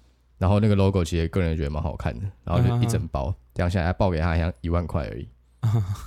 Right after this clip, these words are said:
Speaker 1: 一万块一个 logo 用个五年、十年不为过吧？
Speaker 2: 我觉得 OK。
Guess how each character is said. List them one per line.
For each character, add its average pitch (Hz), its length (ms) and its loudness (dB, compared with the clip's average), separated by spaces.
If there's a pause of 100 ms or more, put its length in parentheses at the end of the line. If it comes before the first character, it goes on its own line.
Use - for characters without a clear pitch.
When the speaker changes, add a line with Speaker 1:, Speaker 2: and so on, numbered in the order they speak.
(540)
Speaker 1:
一 117 80 2
万 156 180 4
块 151 180 4
一 151 60 2
个 117 80 4
logo 104 560 2
用 120 160 2
个 82 360 2
五 82 140 -2
年、 82 180 0
十 87 280 0
年 85 160 -2
不 95 140 -2
为 80 120 0
过 85 160 -4
吧？ - 180 -12 (180)
Speaker 2:
我 - 120 -10
觉 - 140 -12
得 - 80 -6
OK。 85 440 -6